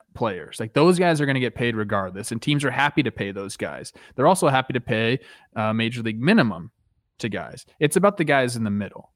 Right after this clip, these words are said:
the guys that, you know, spend six years in the minor leagues and then are up and down for five years in the big leagues, never really getting anything.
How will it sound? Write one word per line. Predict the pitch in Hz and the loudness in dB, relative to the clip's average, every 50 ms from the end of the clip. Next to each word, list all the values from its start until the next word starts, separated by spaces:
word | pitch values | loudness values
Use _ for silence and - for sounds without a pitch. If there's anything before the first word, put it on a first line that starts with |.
| _ _ _ _ _ _ _ _ _ _ _ _ _ _ | _ _ _ _ _ _ _ _ _ _ _ _ _ _
the | - 139 | -2 2
guys | 143 151 147 147 139 135 - | 4 4 4 4 4 2 2
that, | 147 139 135 131 127 - - _ _ _ _ _ _ - | 2 2 2 2 0 -2 -8 _ _ _ _ _ _ -6
you | 123 120 | -4 -2
know, | 117 110 110 107 107 107 107 107 107 - | 0 0 0 0 -2 -2 -4 -4 -6 -8
spend | - - - 156 139 - | -8 -4 -2 -2 -2 0
six | - 165 151 - | 0 0 2 4
years | 156 143 131 | 2 2 2
in | 139 | 2
the | 139 131 | 0 2
minor | 127 123 117 113 113 | 2 2 2 2 0
leagues | 107 104 101 98 98 - - - _ _ _ _ _ - | -2 -4 -4 -6 -8 -12 -14 -18 _ _ _ _ _ -4
and | 139 131 | -2 2
then | 135 131 | 2 4
are | 131 120 | 4 4
up | 139 135 - | 2 2 2
and | 143 127 | 2 4
down | 131 127 123 123 120 | 4 2 2 2 0
for | - 120 | -2 -2
five | - - 123 120 120 113 | 0 2 2 4 2 2
years | 113 110 110 110 110 - | 0 0 2 0 0 0
in | 117 110 | -2 -4
the | 104 | -2
big | 107 107 104 104 | -2 -4 -4 -4
leagues, | 107 104 101 101 104 - - _ _ _ _ _ _ _ _ _ _ _ _ _ _ _ _ _ _ _ - | -4 -4 -4 -6 -8 -10 -14 _ _ _ _ _ _ _ _ _ _ _ _ _ _ _ _ _ _ _ -2
never | 127 139 151 156 160 | 2 4 4 6 6
really | 156 147 151 151 143 139 | 6 6 6 6 4 4
getting | 131 131 131 127 123 117 | 4 2 2 2 2 0
anything. | 110 104 98 - _ - - - 131 | 0 -2 -4 -6 _ -10 -12 -12 -12